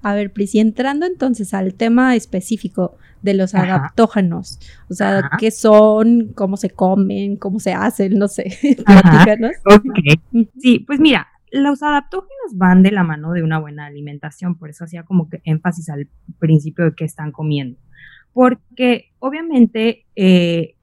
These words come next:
Speaker 2: los adaptógenos, para los que no conocen, son un grupo de hierbas que trabajan en tu sistema nervioso principalmente, pero también tienen un efecto modulador en tu sistema inmunológico.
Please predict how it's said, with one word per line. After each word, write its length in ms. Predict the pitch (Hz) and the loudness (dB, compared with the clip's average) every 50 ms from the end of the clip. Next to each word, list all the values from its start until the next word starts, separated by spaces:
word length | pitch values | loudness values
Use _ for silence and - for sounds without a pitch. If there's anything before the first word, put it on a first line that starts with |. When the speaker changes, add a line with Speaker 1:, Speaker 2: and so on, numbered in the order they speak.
| _ _ _ | _ _ _
Speaker 2:
los 300 | 220 220 214 220 214 226 | -4 -2 -2 -2 -2 -2
adaptógenos, 640 | 220 220 214 208 - 240 240 247 254 254 269 262 | -2 -4 -4 -4 -8 -8 -2 0 0 0 0 0
para 180 | - 220 214 190 | -2 -2 -2 0
los 180 | 170 165 165 | -2 -2 -6
que 100 | _ 165 160 | _ -10 -8
no 180 | 160 165 160 | -8 -8 -8
conocen, 540 | - 180 180 180 175 156 - 151 147 156 160 | -6 -4 -2 -2 -2 -4 -8 -14 -18 -18 -18
son 360 | - - 175 170 170 170 175 | -10 -6 -2 -2 2 4 6
un 120 | 180 185 185 | 6 6 6
grupo 320 | 180 170 165 165 175 185 | 6 4 0 -2 -2 0
de 140 | 180 185 185 | 0 0 0
hierbas 480 | 185 208 190 185 165 156 156 160 - _ | 0 -2 -4 -6 -8 -12 -12 -14 -16 _
que 100 | - 147 | -20 -18
trabajan 420 | - 151 147 147 143 - 175 170 | -12 -10 -10 -10 -8 -8 -8 -6
en 100 | 160 160 | -6 -6
tu 100 | - 160 | -8 -10
sistema 640 | 147 - 143 - _ 156 147 147 147 151 151 147 - _ _ _ _ _ - | -16 -20 -20 -20 _ -18 -16 -12 -8 -6 -6 -6 -8 _ _ _ _ _ -2
nervioso 640 | 160 156 143 143 147 147 147 143 139 - 175 185 | -2 -2 -2 -4 -6 -6 -6 -6 -6 -6 -8 -8
principalmente, 920 | - 165 147 135 131 139 - - 143 147 147 139 131 127 127 127 - 202 | -8 -12 -18 -18 -20 -18 -16 -14 -14 -12 -10 -10 -10 -10 -10 -10 -10 -12
pero 220 | 196 - 185 160 156 | -8 -6 -6 -6 -6
también 300 | - 151 151 151 156 156 | -8 -10 -12 -12 -12 -14
tienen 460 | _ - 156 156 156 160 160 160 165 _ _ _ _ _ | _ -16 -14 -10 -8 -8 -8 -8 -8 _ _ _ _ _
un 160 | 175 175 175 | 0 0 0
efecto 440 | 170 165 - - 165 165 - - 165 | 0 -2 -6 -8 -10 -8 -6 -2 -2
modulador 800 | 160 156 151 143 143 143 143 143 139 139 135 139 139 147 - - _ | -2 -2 -2 -4 -8 -8 -8 -10 -12 -14 -14 -14 -14 -14 -16 -16 _
en 220 | 156 151 147 143 | -10 -8 -8 -8
tu 120 | - 143 | -10 -14
sistema 380 | 127 - 139 127 - 151 143 139 | -18 -18 -20 -16 -14 -12 -12 -10
inmunológico. 680 | 139 139 135 139 147 160 196 233 - - - - _ | -12 -12 -14 -12 -6 -4 -4 -4 -4 -6 -12 -20 _